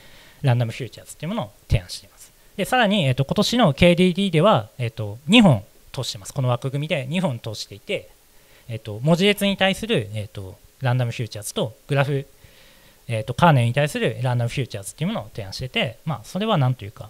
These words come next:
この枠組み、この、まあ、どちらかというと狭い枠組みの中で、ケーディーディーとかっていうトップか、トップクラスの、まあ、データマイン会議に通してるっていうのは強い。すごい。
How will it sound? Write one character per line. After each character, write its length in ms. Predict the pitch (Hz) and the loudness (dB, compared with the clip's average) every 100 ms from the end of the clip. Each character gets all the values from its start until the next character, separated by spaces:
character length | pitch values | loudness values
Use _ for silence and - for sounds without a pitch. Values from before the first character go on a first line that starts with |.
| - | -8
こ 80 | - | 2
の 100 | 185 | 6
枠 240 | 151 - 180 | 6 4 2
組 120 | 196 | 4
み、 240 | 208 202 - | 4 2 0
こ 120 | 196 | 0
の、 180 | 214 - - - - - - _ - | 0 -2 -10 -12 -20 -20 -20 _ -2
ま 140 | 202 | 0
あ、 60 | 127 156 | 0 -2
ど 140 | 151 | 2
ち 60 | 214 | 4
ら 60 | |
か 80 | 196 | 4
と 40 | |
い 40 | 214 | 4
う 40 | |
と 60 | - | 6
狭 260 | 233 254 | 6 8
い 60 | 220 | 8
枠 280 | 131 - 170 | 6 4 0
組 180 | 170 175 | 4 4
み 40 | |
の 80 | 180 | 4
中 240 | 214 220 | 4 4
で、 300 | 233 196 117 - - - | 4 2 0 -12 -20 -2
ケ 140 | - | 2
ー 40 | 160 | 6
デ 100 | 165 | 6
ィ 20 | |
ー 40 | |
デ 40 | 147 147 | 6 2
ィ 0 | |
ー 20 | |
と 100 | 117 | -2
か 100 | 113 | -6
っ 20 | 104 | -6
て 160 | - | -6
い 120 | 160 | -6
う 140 | 127 104 - | -6 -8 -2
ト 100 | 180 | -2
ッ 20 | |
プ 180 | - - | -2 -4
か、 180 | 175 156 | -2 -2
ト 100 | 170 | -4
ッ 40 | |
プ 160 | - - | -6 -2
ク 80 | 180 | 2
ラ 80 | 175 | 2
ス 100 | 214 | 2
の、 80 | |
ま 80 | 165 | 2
あ、 40 | 123 | 4
デ 120 | 123 | 4
ー 20 | |
タ 80 | 135 | 4
マ 160 | 127 | 4
イ 40 | 127 | 4
ン 40 | |
会 260 | 127 135 110 | 4 0 2
議 60 | |
に 240 | 117 156 110 - | 0 -2 -4 -14
通 140 | - 120 | -12 -12
し 100 | - | -12
て 60 | |
る 40 | - | -20
っ 20 | |
て 120 | - | -10
い 20 | 190 | -4
う 20 | |
の 60 | |
は 120 | 165 - _ | -4 -6 _
強 240 | - 117 92 | -6 -6 -8
い。 40 | - - - - - - - | -20 -20 -20 -20 -20 -20 -20
す 140 | - | -18
ご 100 | |
い。 60 | 107 | -16